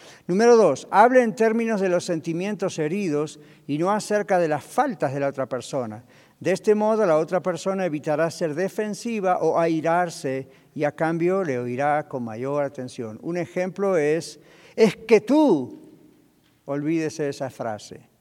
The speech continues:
Personalícelo, ¿verdad? Aquí dice, hable en términos de sentimientos heridos. "Me hiere cuando me dices esto, me duele cuando ocurre esto". Eso es mejor que decir, "Es que tú",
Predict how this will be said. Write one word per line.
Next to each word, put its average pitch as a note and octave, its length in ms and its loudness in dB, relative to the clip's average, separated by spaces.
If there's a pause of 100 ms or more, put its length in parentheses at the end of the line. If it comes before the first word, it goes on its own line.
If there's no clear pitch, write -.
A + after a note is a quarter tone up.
(760)
Personalícelo, D3+ 960 -4
¿verdad? B2+ 300 -6
Aquí D3+ 280 -4
dice, D#3+ 360 -4
hable E3+ 280 2
en F3+ 100 -6
términos F3 380 -2
de D#3 80 -4
sentimientos D3+ 840 -6
heridos. B2 380 -8 (480)
"Me D#3 340 -4
hiere F#3+ 580 -2
cuando D3+ 680 -4 (440)
me C#3+ 140 -8
dices C#3 400 -10
esto, B2+ 300 -12
me C#3 220 -8
duele E3 680 -4
cuando C3+ 420 -6
ocurre B2+ 540 -8
esto". A#2 340 -14 (540)
Eso E3 320 -2
es E3 140 -4
mejor F3 640 0
que D3 140 -6
decir, C#3+ 560 -6 (200)
"Es F3+ 260 2
que F3+ 220 0
tú", F#3 680 4